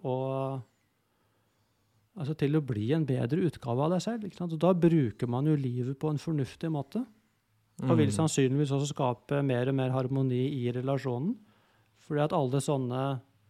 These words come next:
Speaker 1: når det glipper for meg, det jeg i hvert fall kan gjøre med det, jeg kan bruke det til å forstå meg selv bedre.
Speaker 2: Ja.
Speaker 1: Og da er man på et godt spor.
Speaker 2: Og så er det også, om du ikke straffer deg selv, så kan det jo være at du da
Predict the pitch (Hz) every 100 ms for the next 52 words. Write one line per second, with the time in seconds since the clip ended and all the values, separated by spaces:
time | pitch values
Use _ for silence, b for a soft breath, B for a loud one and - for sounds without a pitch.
0 | _ _ _ 143 147 139 127 - - 139
1 | 151 160 220 214 - _ _ - 135 151
2 | 135 127 - - 151 - 160 156 120 120
3 | 131 185 220 B B B 139 - 151 147
4 | 143 104 - 113 120 139 135 143 - 113
5 | 131 135 131 131 127 147 185 - _ _
6 | _ _ _ _ _ _ _ _ _ _
7 | _ _ _ _ _ _ _ _ _ _
8 | _ _ _ _ _ 123 135 156 139 131
9 | 165 254 233 175 180 156 151 - 139 127
10 | - - _ _ _ _ _ _ _ _
11 | _ _ _ _ _ _ _ _ _ -
12 | _ _ _ 147 156 208 180 165 175 165
13 | 170 160 131 113 123 113 117 117 117 139
14 | 165 175 170 170 151 143 127 135 135 127
15 | 123